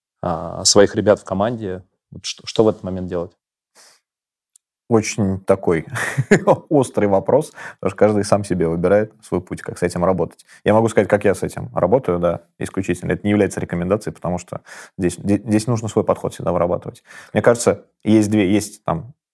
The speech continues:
Speaker 2: ценности и культура, есть просто бизнес-результат.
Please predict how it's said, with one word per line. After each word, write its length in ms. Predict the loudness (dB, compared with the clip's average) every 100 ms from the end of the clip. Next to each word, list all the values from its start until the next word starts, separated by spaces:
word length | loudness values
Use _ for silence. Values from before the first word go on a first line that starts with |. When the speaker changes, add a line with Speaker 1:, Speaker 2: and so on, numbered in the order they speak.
| _
Speaker 2:
ценности 800 | 2 2 2 -4 -8 -4 -4 -6 -10
и 60 | -4
культура, 600 | -4 2 4 4 2 -8 _ _
есть 320 | 0 0 0 0
просто 340 | 0 0 -4
бизнес-результат. 800 | -4 -6 -6 -6 -4 -2 -4